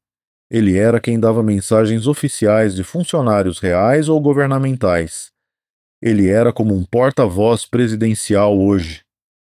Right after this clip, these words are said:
Essa palavra é encontrada apenas três vezes no Novo Testamento.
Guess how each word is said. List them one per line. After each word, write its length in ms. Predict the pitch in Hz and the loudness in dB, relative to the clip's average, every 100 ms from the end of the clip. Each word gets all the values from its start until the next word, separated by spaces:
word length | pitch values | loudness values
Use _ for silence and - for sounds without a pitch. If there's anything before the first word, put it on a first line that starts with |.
| _ | _
Essa 240 | - - 110 | -6 -4 -2
palavra 600 | 90 95 123 113 104 110 | 0 2 2 2 2 2
é 40 | |
encontrada 640 | 123 120 101 104 113 107 87 | 2 0 0 2 2 2 0
apenas 460 | - 123 131 113 | 0 0 0 -2
três 300 | - 160 131 | 0 0 0
vezes 440 | 101 113 117 120 113 | 0 2 2 -2 -2
no 180 | 127 | 0
Novo 320 | 117 117 127 123 | 2 2 2 0
Testamento. 720 | 127 - 113 90 80 78 | -2 -2 -2 0 -2 -6